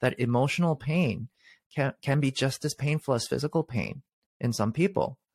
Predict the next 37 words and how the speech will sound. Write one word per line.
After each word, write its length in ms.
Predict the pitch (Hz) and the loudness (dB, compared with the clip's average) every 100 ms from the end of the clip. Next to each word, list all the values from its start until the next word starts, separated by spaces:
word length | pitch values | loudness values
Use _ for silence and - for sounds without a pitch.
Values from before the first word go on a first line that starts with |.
| - | -4
uh, 140 | - 117 | 0 4
based 240 | 123 - | 2 2
on 100 | 123 | 0
the 80 | 113 | 2
way 140 | 110 | 2
the 100 | 110 | 0
brain 220 | 110 104 104 | -2 -4 -4
processes. 760 | - 156 175 - - - - - - - - | -2 0 0 -6 -6 -8 -8 -12 -20 -16 -6
So 500 | - 147 135 123 - - | 2 6 6 4 0 -6
your 180 | - 143 | -2 2
brain 280 | 135 160 175 | 4 2 2
can't 240 | 175 135 | 0 0
help 240 | 131 143 | 0 0
but 160 | 131 - | 0 -2
think, 300 | 156 135 - - _ _ | 0 0 -4 -20 _ _
like 200 | 131 131 | -4 -4
you 60 | 123 | -2
said 180 | 123 120 | 0 2
earlier, 360 | 143 147 110 104 | 2 4 2 2
like, 320 | 110 - - | 0 -2 -4
"This 120 | 123 | -4
is 100 | 135 | 0
some 180 | 139 117 | 0 2
bear 300 | 117 139 120 | 4 4 2
ready 260 | 110 107 | 0 0
to 80 | 107 | -2
hurt 280 | 104 143 - | -4 -4 -4
me," 300 | 110 98 101 - | -4 -4 -6 -4
when 140 | 110 | -2
it's 140 | 117 - - | -4 -8 -10
something 340 | - 123 117 | -6 -4 -2
that 160 | 104 104 | -2 -2
can't 240 | 127 110 | -4 -6
actually 500 | 110 - - 95 98 - - | -6 -8 -4 -4 -4 -8 -14
kill 240 | - 175 120 | 0 0 2
you. 160 | 55 - - - - _ 120 | -4 -12 -18 -20 -20 _ 0
Um, 360 | 117 107 98 | 4 4 0